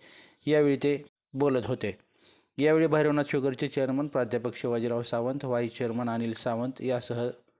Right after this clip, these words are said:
संपूर्ण सावंत परिवार, संजय कोकाटे, शिवाजी कांबळे, अमोल शिंदे, ज्योती वाघमारे, झुंजार भांगे, तहसीलदार विनोद रणवरे, गटविकास अधिकारी मनीष सुळे, कार्यकारी अभियंता हेमंत चौगुले, जिल्हा आरोग्य अधिकारी डॉक्टर संतोष नवले, जिल्हा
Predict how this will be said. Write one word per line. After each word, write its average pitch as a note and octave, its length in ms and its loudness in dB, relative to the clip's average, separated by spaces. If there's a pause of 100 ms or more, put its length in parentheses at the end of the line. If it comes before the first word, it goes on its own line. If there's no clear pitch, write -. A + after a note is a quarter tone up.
(640)
संपूर्ण C#3 360 0
सावंत B2 340 0
परिवार, B2 500 -2 (640)
संजय C#3 260 2
कोकाटे, B2+ 480 -2
शिवाजी A#2+ 360 -2
कांबळे, A#2+ 380 -2
अमोल B2 380 -2
शिंदे, A#2+ 400 -2 (340)
ज्योती C3 260 0
वाघमारे, A#2+ 460 0
झुंजार A#2+ 380 -2
भांगे, A2+ 360 -2 (160)
तहसीलदार C3 500 -2
विनोद A#2+ 300 -2 (100)
रणवरे, A#2 320 -2
गटविकास A#2+ 500 -4
अधिकारी A#2 360 -2
मनीष A2+ 400 -4
सुळे, A#2+ 220 -2 (580)
कार्यकारी D3+ 360 4
अभियंता C#3+ 500 2
हेमंत B2 440 -2
चौगुले, A#2+ 440 -2
जिल्हा A#2+ 300 0
आरोग्य A#2+ 280 0
अधिकारी A#2 380 -2
डॉक्टर A#2+ 280 -4
संतोष A2+ 440 -4
नवले, A#2 300 -2
जिल्हा A#2+ 340 -2